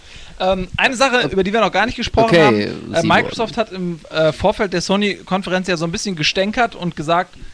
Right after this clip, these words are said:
Speaker 1: Sony kann sich das auch nicht mehr leisten, das Netzwerkangebot, äh, künftig kostenlos anzubieten. Zur Erklärung, Microsoft verlangt ja eine Goldmitgliedschaft,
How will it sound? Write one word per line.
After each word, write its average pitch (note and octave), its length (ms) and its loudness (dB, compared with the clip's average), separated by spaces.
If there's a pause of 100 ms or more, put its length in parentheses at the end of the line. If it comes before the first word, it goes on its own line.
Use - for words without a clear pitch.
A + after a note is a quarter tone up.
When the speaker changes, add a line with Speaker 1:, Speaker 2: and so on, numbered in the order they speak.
(160)
Speaker 1:
Sony G#3 260 0
kann G3+ 180 2
sich F#3 80 -6
das E3+ 140 -2
auch F#3 120 0
nicht A#3 140 -6
mehr E3+ 100 0
leisten, D#3+ 300 -2
das D#3 100 -8
Netzwerkangebot, E3 800 -4 (180)
äh, - 40 -12 (640)
künftig F3+ 420 -8
kostenlos - 540 -4
anzubieten. D3+ 580 -8
Zur D#3 140 -6
Erklärung, E3 400 -6
Microsoft E3 400 -10 (440)
verlangt E3 300 0
ja E3+ 60 -2
eine D#3+ 100 -4
Goldmitgliedschaft, F#3 1000 -2